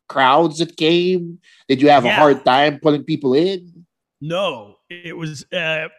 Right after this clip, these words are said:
Speaker 2: the, it was full. It was rowdy. Um, it was more like,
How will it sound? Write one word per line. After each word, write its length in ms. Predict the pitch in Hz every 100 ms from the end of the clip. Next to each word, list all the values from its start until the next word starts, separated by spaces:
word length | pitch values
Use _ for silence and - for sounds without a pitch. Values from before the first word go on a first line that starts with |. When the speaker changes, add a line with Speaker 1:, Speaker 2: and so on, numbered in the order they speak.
| _ _
Speaker 2:
the, 220 | 160 247 170
it 200 | 175 180
was 160 | 180
full. 640 | - _ 202 226 226 226 - -
It 60 | 160
was 160 | 135
rowdy. 800 | 127 139 165 175 175 143 123 127 _ _ _ _ -
Um, 460 | 151 139 135 139 - -
it 140 | 208
was 180 | 202 180
more 360 | 170 170 202 262
like, 540 | 233 202 151 135 _